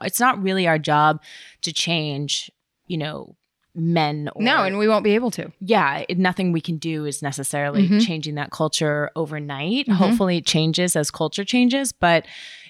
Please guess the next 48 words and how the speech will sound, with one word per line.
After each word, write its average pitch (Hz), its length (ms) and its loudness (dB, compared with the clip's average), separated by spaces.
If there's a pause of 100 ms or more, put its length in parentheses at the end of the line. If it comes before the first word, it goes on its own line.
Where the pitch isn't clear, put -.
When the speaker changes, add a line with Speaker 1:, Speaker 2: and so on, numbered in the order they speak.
(100)
Speaker 1:
it's, 233 480 0
uh, 254 400 4
it's 208 180 -4
definitely 339 480 2
a 277 60 2
challenge, 196 560 0
but 185 100 4
I 185 80 2
like 202 220 0
the - 100 -4
idea 170 480 2
of - 160 -4
taking 185 340 2
the 180 80 2
power 160 280 -4
back 160 320 -2
in 151 100 -2
terms 165 320 -2
of 190 60 2
Speaker 2:
Yeah. 196 160 4
Speaker 1:
creating 180 340 0
more 156 160 -2
opportunities 156 560 -2
Speaker 2:
Yeah. 254 300 4
Speaker 1:
for 160 100 -2
women, 151 400 0
women 208 320 2
bringing 156 380 -4
up 143 160 -8
women, 143 420 -4
you 180 140 -4
know? 165 340 -8 (140)
Speaker 2:
Totally. 190 640 2
I'm - 100 -20
Speaker 1:
Going 175 160 2
to 185 60 0
Speaker 2:
totally 190 340 4
down 170 140 2
Speaker 1:
meetings 165 140 -2
Speaker 2:
for 170 60 -2
Speaker 1:
with 160 60 -4
Speaker 2:
that. 156 160 0
Speaker 1:
more 160 480 0 (180)
female 160 460 -4 (140)
Speaker 2:
I'm 233 160 2
Speaker 1:
producers. - 280 -2
Speaker 2:
so, 233 560 4
so 214 480 2